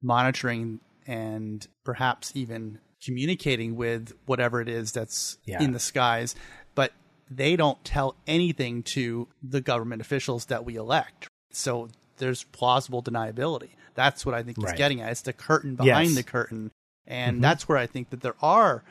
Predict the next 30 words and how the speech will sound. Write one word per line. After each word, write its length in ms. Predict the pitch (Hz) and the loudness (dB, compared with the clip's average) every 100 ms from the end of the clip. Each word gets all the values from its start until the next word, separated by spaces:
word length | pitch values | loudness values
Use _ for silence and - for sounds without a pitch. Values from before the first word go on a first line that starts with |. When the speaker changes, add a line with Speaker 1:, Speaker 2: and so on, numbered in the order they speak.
| - - | -18 -14
Speaker 1:
sort 280 | - 147 131 | -4 0 0
of 40 | |
such 380 | - 165 156 - | 0 0 0 -2
compartmentalized 1400 | 139 - - 165 131 135 151 151 123 110 107 110 110 - | -6 -2 2 2 2 -2 0 0 0 0 -4 -8 -10 -10
factions 840 | _ 139 127 - 135 113 113 110 - _ _ - | _ 0 0 0 -4 -4 -6 -8 -12 _ _ -2
of 580 | 127 117 117 113 - _ - | 0 0 -4 -12 -20 _ -8
the 100 | 127 | -4
sort 220 | - 127 | 0 0
of 60 | 120 | 0
military 500 | 135 135 - 123 117 | 0 0 0 -2 -2
industrial 480 | 117 127 - 120 | -2 -2 -4 -6
complex 680 | 110 131 127 123 120 120 - | -4 -2 0 -2 -6 -6 -8
that 280 | 131 110 113 _ _ _ - | -6 -6 -8 _ _ _ -2
do 220 | 151 190 | 2 2
know 300 | 147 117 113 | 2 -2 -2
things, 600 | - 110 107 107 110 - - | -6 -8 -10 -12 -12 -12 -10
that 100 | 120 | -6
have 260 | 135 151 | 0 2
information. 600 | 143 120 117 95 - 113 | 2 -2 -6 -8 -8 -6
This 120 | 120 135 | -2 -2
show, 420 | - 143 131 117 | 0 4 4 2
they're 120 | 120 | -2
using 360 | 117 117 117 113 | -4 -6 -8 -8
the 60 | |
Department 460 | 113 113 135 127 120 | -8 -2 0 -2 -6
of 80 | 127 | -2
Energy 360 | 131 120 120 | -2 -2 -4
as 180 | 110 110 | -6 -8
the 160 | - 113 | -8 -10
ex-, 220 | 120 - | -10 -12